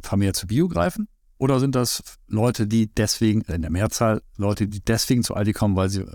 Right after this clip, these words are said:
weil sie Bio wollen und wissen aber, da stimmt die Qualität und der Preis auch noch?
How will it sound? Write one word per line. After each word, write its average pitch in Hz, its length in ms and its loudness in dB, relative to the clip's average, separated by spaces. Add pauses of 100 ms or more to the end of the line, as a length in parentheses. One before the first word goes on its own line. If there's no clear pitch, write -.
(340)
weil 98 160 -2
sie 95 120 -2
Bio 113 220 2
wollen 104 300 2
und - 180 -8
wissen 107 200 0
aber, 90 180 0
da 92 240 0
stimmt 131 240 -4
die 123 40 0
Qualität 113 500 0
und 113 100 -2
der 95 60 -2
Preis - 280 -2
auch - 140 -8
noch? - 160 -14